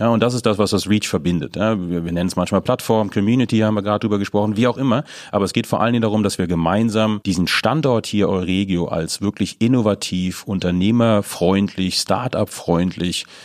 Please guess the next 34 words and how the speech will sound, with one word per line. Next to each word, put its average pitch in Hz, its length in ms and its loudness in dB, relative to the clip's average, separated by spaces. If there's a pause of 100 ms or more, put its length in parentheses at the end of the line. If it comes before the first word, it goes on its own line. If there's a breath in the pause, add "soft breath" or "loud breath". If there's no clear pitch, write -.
(240 loud breath)
zukunftsgerichtet, 98 1400 0
ähm, 90 140 0
voranbringen. 78 500 -6
Und 82 80 -6
ich 82 60 -10
glaube, 87 200 0
die 90 100 -2
Chance 120 480 0
haben 143 200 0
wir 151 80 2
und 123 80 2
das 92 100 0
Potenzial 95 680 0
haben 131 260 2
wir 131 160 2
und 90 180 -2
das 110 220 2
wollen 104 220 4
wir 101 100 2
versuchen, 98 400 -2
mit 82 220 -4
Reach 101 260 0
gemeinsam 90 480 2
mit 85 120 -2
den 82 100 -2
Partnern 82 480 -6
und - 80 -10
mit 85 160 0
jedem, 117 240 4
der 101 100 4
Interesse 90 480 0
hat, 78 220 0
das 73 100 -4
voranzubringen. - 540 -8